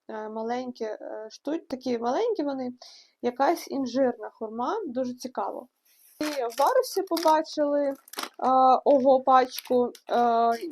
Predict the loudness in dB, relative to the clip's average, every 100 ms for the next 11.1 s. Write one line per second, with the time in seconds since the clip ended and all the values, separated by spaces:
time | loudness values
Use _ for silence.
0 | -14 _ -16 0 2 2 0 0 0 0
1 | -6 -6 -6 -6 -8 -10 -8 -6 -4 -6
2 | -6 -4 0 -2 -2 -8 -10 -14 -2 2
3 | 4 2 0 2 2 2 0 0 -4 -6
4 | -6 -6 -6 -2 0 -2 -4 -6 -6 -6
5 | -6 -6 -4 -4 -2 -6 -6 -10 -10 -12
6 | -16 -14 -8 -6 -6 -6 -8 -10 -18 -18
7 | -8 -8 -8 -12 -12 -12 -10 -10 -6 -6
8 | -6 -2 -2 -2 -2 -2 -2 0 -2 -4
9 | -8 _ _ -4 0 4 2 2 -6 -4
10 | -4 -6 -10 -10 -10 -10 -12 -8 -6 -6